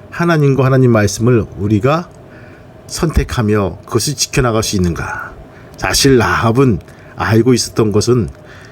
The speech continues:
여리고성의 다른 이들도 다 아는 내용이었습니다. 그러나 그들은 나름의 핑계를 대고 행동하지 않았습니다. 우리는 같은 실수를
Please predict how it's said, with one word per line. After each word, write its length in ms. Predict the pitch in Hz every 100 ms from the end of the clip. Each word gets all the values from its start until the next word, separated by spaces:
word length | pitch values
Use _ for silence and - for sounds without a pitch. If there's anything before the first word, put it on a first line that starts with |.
| - 110
여리고성의 720 | 117 127 139 135 131 139 131
다른 340 | - - 127
이들도 560 | 117 101 101 101 110 85 -
다 240 | - 92
아는 200 | 87 113
내용이었습니다. 800 | 95 92 92 82 - 73 69 - - - - - - - - -
그러나 560 | - 107 104 95 151 - - - - - - - - - - -
그들은 440 | - 120 147 143 90
나름의 580 | - 123 131 170 151 -
핑계를 480 | - 202 170 160
대고 420 | 131 117 147 107 - - - - - -
행동하지 500 | - 185 156 131 117
않았습니다. 680 | 117 95 - 82 76 - - - - - - - - - - - - - -
우리는 260 | 104 110
같은 400 | 110 - - 151
실수를 640 | 139 160 139 135 135 110